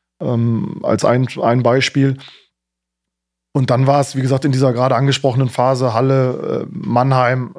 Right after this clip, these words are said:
muss man sagen, war es dann auch einfach, äh, wahrscheinlich zu viel, was dann zusammenkam, ähm, und dazu geführt hat, dass wir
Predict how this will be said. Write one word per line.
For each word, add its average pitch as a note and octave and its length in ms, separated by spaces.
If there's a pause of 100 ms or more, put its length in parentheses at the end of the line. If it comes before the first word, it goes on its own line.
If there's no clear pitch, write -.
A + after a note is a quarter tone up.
(100)
muss B2 220
man B2+ 120
sagen, B2+ 460 (240)
war A2+ 240
es - 160
dann A#2+ 180
auch A2+ 140
einfach, A#2+ 400
äh, A#2 180
wahrscheinlich A#2+ 460
zu C#3+ 160
viel, E3+ 320 (520)
was B2+ 140
dann B2 160
zusammenkam, C3+ 920
ähm, A#2+ 480
und A#2 240
dazu A#2 200
geführt B2 380
hat, B2 160
dass A#2+ 220
wir A#2 340